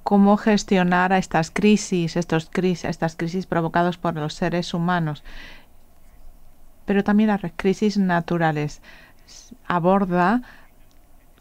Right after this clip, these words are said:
cuestiones relativas a los datos y vales cuáles son las respuestas más adecuadas para ayudar a los migrantes atrapados en la crisis.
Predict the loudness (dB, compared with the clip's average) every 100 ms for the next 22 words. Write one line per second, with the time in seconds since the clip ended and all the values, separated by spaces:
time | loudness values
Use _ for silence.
0 | -20 -20 _ 0 0 2 0 2 4 2
1 | 2 0 2 2 0 -6 _ -4 0 -2
2 | -4 -12 -6 -2 0 -2 -4 -2 0 0
3 | 0 -2 0 0 0 0 -2 -2 -2 -4
4 | -2 0 0 0 -2 -4 -4 -4 -2 -4
5 | -4 -2 -2 -2 -4 -2 -2 0 0 0
6 | -2 -2 -2 -2 -2 -4 -4 -4 -2 -2
7 | -2 -2 -4 -4 -2 -2 -2 -6 -6 -8